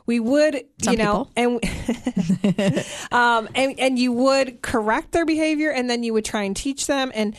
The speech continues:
Speaker 1: and I'm very much in the parenting aspect of, like, "Okay, this is a three-year-old, but I need to be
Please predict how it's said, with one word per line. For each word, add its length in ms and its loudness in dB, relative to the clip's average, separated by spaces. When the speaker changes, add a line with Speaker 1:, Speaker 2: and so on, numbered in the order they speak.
Speaker 1:
and 100 -2
I'm 180 0
very 200 2
much 240 0
in 60 -2
the 80 0
parenting 480 -2
aspect 400 -4
of, 160 -2
like, 180 -2
"Okay, 400 -4
this 240 -4
is 120 -2
a 40 -6
three-year-old, 440 -2
but 100 -2
I 80 -4
need 200 -2
to 60 -6
be 180 -6